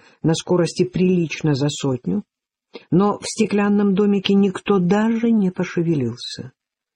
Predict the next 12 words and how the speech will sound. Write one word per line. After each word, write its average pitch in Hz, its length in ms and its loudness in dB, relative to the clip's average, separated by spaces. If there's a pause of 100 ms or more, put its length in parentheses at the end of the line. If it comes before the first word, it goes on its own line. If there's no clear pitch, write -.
(160)
Дурных 170 560 4
не 123 180 2
было. 113 320 -4 (520)
Когда 170 320 0
тебя 165 260 2
вот-вот 170 340 -2
накроет 185 500 0
нечто, 180 480 2
весьма 165 320 0
напоминающее 165 720 0
конец 156 460 -2
света, 208 520 -4